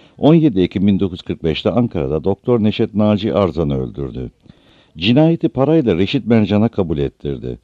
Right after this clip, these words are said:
Ancak olay sonradan aydınlandı. Haşmet Orbay cezaevine girdi.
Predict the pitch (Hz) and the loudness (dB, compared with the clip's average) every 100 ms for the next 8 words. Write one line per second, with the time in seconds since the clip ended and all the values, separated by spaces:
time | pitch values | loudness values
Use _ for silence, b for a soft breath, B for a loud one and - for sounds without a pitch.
0 | b b b - 110 85 82 87 95 - | b b b 0 2 2 0 2 2 2
1 | 95 78 82 78 73 73 69 71 67 65 | 0 0 0 0 -2 -4 -4 -2 -2 -4
2 | 65 b b b - 131 147 - 127 156 | -8 b b b -2 -2 -2 0 2 2
3 | 113 104 120 127 123 113 76 69 71 62 | 4 2 2 0 4 2 2 -2 -4 -4
4 | 69 60 | -8 -8